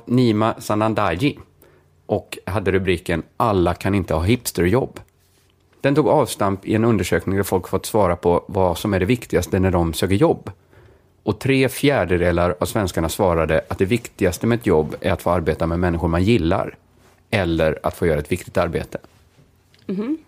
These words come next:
Speaker 1: Det låter
Speaker 2: Har de
Speaker 1: ganska
Speaker 2: delad första plats, de två grejerna?
Speaker 1: Ja, pre-, eller jag såg ju det här, jag såg ju bara referatet av det.
Speaker 2: Ja.
Speaker 1: Men, men ja.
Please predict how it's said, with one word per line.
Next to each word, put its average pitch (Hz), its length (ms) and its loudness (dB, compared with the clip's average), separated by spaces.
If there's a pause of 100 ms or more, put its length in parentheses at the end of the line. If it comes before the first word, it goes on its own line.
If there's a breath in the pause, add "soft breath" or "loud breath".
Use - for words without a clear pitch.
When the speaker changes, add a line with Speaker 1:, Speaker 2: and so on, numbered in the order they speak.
Speaker 1:
Det - 80 -2
låter 107 420 0
Speaker 2:
Har 98 80 4
de - 80 2
Speaker 1:
ganska 220 220 0
Speaker 2:
delad 202 300 2
första - 280 -6
plats, - 300 -12
de - 140 -12
två - 120 -14
grejerna? 170 280 -12
Speaker 1:
Ja, 143 380 4 (140)
pre-, - 140 -4
eller 131 280 2 (140)
jag 113 200 2
såg 107 340 -2
ju 104 100 0 (160)
det 104 120 2
här, 101 160 0
jag 98 200 2
såg 95 260 -2
ju 92 60 -4
bara 87 280 0
referatet - 560 -2
av - 120 -4
det. - 60 -6
Speaker 2:
Ja. 208 140 -4 (180)
Speaker 1:
Men, 107 360 0
men 98 380 -2
ja. 90 200 -2